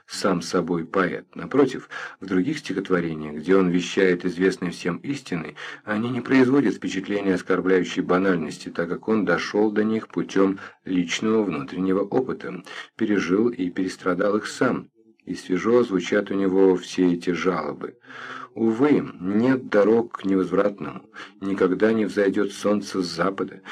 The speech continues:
не расти траве после осени,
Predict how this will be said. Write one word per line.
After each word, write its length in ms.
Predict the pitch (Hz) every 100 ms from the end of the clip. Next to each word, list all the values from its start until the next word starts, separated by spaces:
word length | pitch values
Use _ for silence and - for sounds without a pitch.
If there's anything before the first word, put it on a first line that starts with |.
| - -
не 140 | 101
расти 460 | 101 98 - - 127
траве 400 | 120 104 95 113
после 400 | - 98 101 98
осени, 600 | 95 95 104 - 71 -